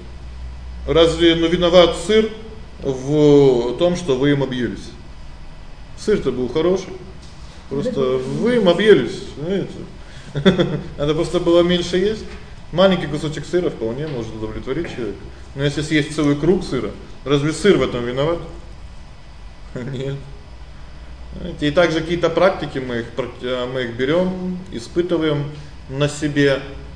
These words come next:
Speaker 1: но бесконтрольно. Поэтому и ны-, и иной раз приходит такое несварение. Мы не можем переварить это. Не можем переварить.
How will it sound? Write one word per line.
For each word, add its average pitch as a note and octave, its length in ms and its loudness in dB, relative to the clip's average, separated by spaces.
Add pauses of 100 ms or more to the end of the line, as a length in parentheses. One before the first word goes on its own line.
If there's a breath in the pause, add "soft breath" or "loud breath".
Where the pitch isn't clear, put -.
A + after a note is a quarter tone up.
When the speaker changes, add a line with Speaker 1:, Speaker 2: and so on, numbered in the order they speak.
(140)
Speaker 1:
но C#3+ 280 4
бесконтрольно. D3+ 840 2 (880)
Поэтому C#3 440 0
и C#3 100 0
ны-, D3 260 0
и C3+ 500 0
иной D3+ 240 2
раз C#3 200 4
приходит C3 520 -4
такое G#2+ 340 -6 (640)
несварение. C3+ 680 0 (580)
Мы C3 100 -8
не B2+ 80 -8
можем C#3+ 340 -4
переварить A2+ 460 -2
это. - 240 -12 (1160 loud breath)
Не B2 100 -12
можем A#2+ 340 -10
переварить. D3 460 -8